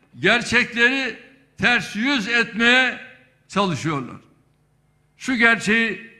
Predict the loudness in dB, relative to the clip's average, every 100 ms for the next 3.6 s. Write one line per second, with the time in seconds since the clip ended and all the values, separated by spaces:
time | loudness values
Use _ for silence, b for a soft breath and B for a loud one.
0 | _ _ _ -2 0 2 2 2 0 0
1 | 2 2 2 0 0 2 2 2 -2 -16
2 | _ _ _ _ _ 0 2 2 2 2
3 | 2 2 0 -2 -2 -6